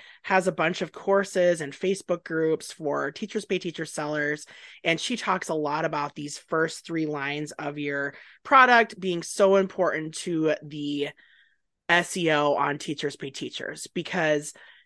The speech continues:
they're searching, you know, your title is the first thing that will come up in a search,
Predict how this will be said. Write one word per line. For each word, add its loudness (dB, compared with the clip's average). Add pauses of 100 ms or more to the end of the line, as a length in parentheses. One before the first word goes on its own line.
(120)
they're 6
searching, 0 (100)
you -2
know, 0
your -2
title 4
is 6
the -2
first -4
thing 0
that 4
will 4
come -4
up 0
in 2
a 0
search, 2